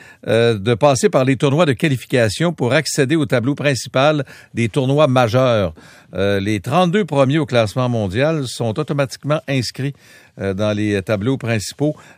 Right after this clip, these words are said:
euh, des quatre tournois majeurs. Là, il y a celui d'Australie qui est passé, mais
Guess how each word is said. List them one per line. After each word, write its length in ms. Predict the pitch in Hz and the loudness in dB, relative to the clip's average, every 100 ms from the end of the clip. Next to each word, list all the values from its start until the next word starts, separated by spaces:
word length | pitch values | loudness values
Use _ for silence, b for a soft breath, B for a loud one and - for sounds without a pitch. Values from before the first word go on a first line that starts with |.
| - | -4
euh, 120 | 98 | -4
des 320 | 87 104 101 - | 0 0 0 0
quatre 400 | 131 - 107 95 | -2 -2 -4 -4
tournois 460 | 117 107 101 110 | -2 -4 0 0
majeurs. 500 | 104 98 90 107 139 | 0 -2 0 -2 0
Là, 100 | 123 | 0
il 60 | 110 | -2
y 40 | |
a 40 | 98 | -2
celui 320 | 101 92 107 | -6 -8 -6
d'Australie 500 | 98 90 92 90 107 | -6 -6 -6 -4 -6
qui 120 | 98 | -8
est 20 | |
passé, 480 | 87 87 78 - 123 | -4 -4 -4 -6 -6
mais 200 | 123 95 | -4 -6